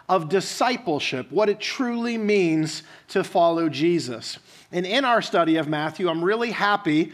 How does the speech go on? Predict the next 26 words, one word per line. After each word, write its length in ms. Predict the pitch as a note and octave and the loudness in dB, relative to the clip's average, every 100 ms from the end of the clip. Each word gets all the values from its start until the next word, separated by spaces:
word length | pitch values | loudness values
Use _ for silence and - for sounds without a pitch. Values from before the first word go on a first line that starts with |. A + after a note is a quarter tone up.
| - - | -12 -6
today 720 | - E3 C#3 A3 F3 C#3+ E3 | -2 0 4 4 4 2 -2
to 100 | E3 | -2
be 180 | D#3+ F3+ | -2 0
at 120 | E3+ | 0
Matthew 480 | D#3 F3 G#3+ G#3 A#3 | 0 0 0 -2 -6
chapter 500 | - A3 G3 - F3+ | 0 2 2 -2 -4
sixteen, 840 | - - G#3+ - - F3+ E3+ E3+ E3+ - - - | -4 -4 -4 -4 -2 0 2 0 -4 -12 -20 -6
verses 500 | D3+ F#3 F3+ E3 - | -2 0 0 -4 -4
twenty-four 760 | - G3+ A#3 G#3 F#3 F3 F3 | -4 -2 -2 0 0 0 0
to 140 | E3+ D#3 | -2 -8
twenty-eight, 800 | - F3+ G3 A3+ F#3 C#3+ D#3 - - - | -8 -2 -2 0 0 0 -4 -6 -20 -8
because 400 | - F3 G3 E3+ F3+ | -6 0 0 0 -4
in 480 | A3+ C4 C4+ C4+ D#3 | -4 0 0 -2 -2
these 340 | A3+ C4 C4+ | 0 2 0
particular 800 | - A3+ G3+ - C4 B3+ A#3 G3+ | -2 -4 -2 -2 -4 -2 0 0
verses, 840 | C#3+ F#3 A#3+ A#3+ - D#3+ E3 D#3 - - - | 0 0 0 0 0 0 0 -4 -10 -14 -2
uh, 200 | E3 E3 | 0 2
we 220 | F3+ C#4 | 2 0
come 340 | - A3+ G#3 | 2 2 2
to 140 | G3+ F#3+ | 0 0
the 80 | E3+ | 2
very 280 | E3+ D3+ | 2 2
core, 680 | C#3 - C4+ C#4 C4 C4 B3+ - - - | -2 -4 0 2 2 2 0 -4 -16 -2
to 80 | |
the 100 | F3+ | 0
very 540 | E3 G3 G3 F3+ D#3 | 2 4 4 4 2